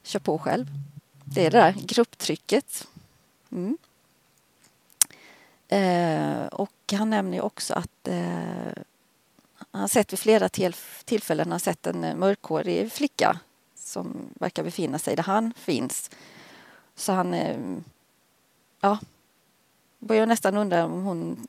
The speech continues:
kanske tillhör tankepolisen och liksom håller koll på honom. Ehm, och, eh, vid nästa tillfälle när han är vid den här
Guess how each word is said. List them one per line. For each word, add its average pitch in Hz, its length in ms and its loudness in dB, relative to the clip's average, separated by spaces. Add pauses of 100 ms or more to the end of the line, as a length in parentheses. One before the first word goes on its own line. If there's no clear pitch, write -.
kanske 185 240 -6
tillhör 170 340 -2
tankepolisen 180 960 -2
och 170 160 -6
liksom - 640 -8
håller 180 160 -4
koll 302 240 2
på - 200 0
honom. - 360 -4 (800)
Ehm, 160 680 -8 (2000)
och, - 500 -10
eh, 180 420 -2 (120)
vid 202 340 -4
nästa 226 380 2
tillfälle 185 420 2
när 190 100 -2
han 190 80 -2
är 160 240 0
vid - 240 -6
den 170 120 -4
här 180 120 -4